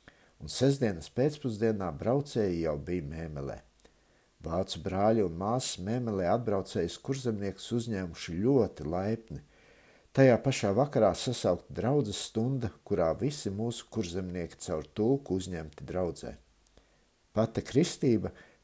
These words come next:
notikusi svētdien, un to izdarījis sludinātāja palīgs Albrechts. Šo prieka dienu tomēr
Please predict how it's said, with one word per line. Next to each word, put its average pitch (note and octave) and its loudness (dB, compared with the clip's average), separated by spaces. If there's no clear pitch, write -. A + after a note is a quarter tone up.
notikusi C3 0
svētdien, F2+ 0
un F#2+ -6
to F2 2
izdarījis A#2 0
sludinātāja G2 -2
palīgs G2+ 0
Albrechts. - -4
Šo D2+ -2
prieka D#3+ 6
dienu A2 2
tomēr G2 2